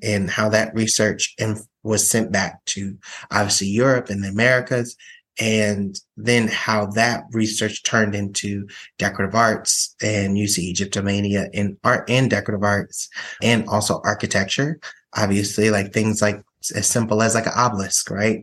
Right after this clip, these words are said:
Like our Washington Monument, to, you know, the interiors of homes.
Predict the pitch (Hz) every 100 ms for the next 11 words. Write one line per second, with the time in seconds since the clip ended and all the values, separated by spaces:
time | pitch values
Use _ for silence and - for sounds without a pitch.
0 | - 95 101 104 101 104 - 104 104 110
1 | 110 113 107 98 92 - - - - 101
2 | - 113 101 98 107 - 113 104 95 90
3 | - 55 - - 110 107 101 - 123 110
4 | 104 101 98 101 - 131 120 98 92 98
5 | -